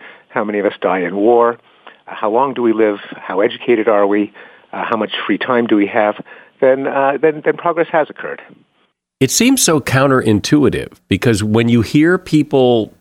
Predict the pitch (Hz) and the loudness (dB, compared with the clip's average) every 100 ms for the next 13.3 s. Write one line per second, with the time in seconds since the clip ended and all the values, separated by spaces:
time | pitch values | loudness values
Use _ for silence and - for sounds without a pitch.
0 | - 113 113 90 98 95 151 147 123 113 | -2 0 2 2 0 0 0 2 2 2
1 | 123 107 107 110 110 104 131 - - 107 | 2 0 2 2 2 0 -2 -2 -2 -2
2 | - 180 175 - 104 87 107 95 90 - | -2 -2 -2 0 0 0 -2 0 -2 -8
3 | - - _ - 147 151 156 131 120 117 | -20 -20 _ -2 -2 0 2 2 2 2
4 | 123 110 139 151 104 92 - - _ _ | 2 2 4 4 2 0 -10 -20 _ _
5 | 135 233 262 - 151 156 - 123 110 98 | 2 2 0 0 -2 -2 -2 -2 0 0
6 | 110 98 101 117 135 - 92 85 90 82 | -2 -2 0 0 0 -2 -2 0 -2 -2
7 | 85 76 92 127 _ _ _ _ _ _ | -2 -2 -4 -6 _ _ _ _ _ _
8 | 120 131 139 143 135 139 143 143 151 160 | -2 2 4 2 2 0 0 4 4 4
9 | 156 139 160 165 147 143 240 - 131 107 | 2 0 2 2 4 2 2 0 0 -2
10 | - 117 98 98 - 110 101 104 104 110 | 0 0 0 0 0 2 2 2 2 0
11 | 107 - 180 135 123 127 - 117 139 - | 0 2 2 4 0 -4 -2 -2 -2 0
12 | 180 247 113 - _ _ _ - _ 226 | 0 0 -2 -10 _ _ _ -20 _ 0
13 | - - | 0 -6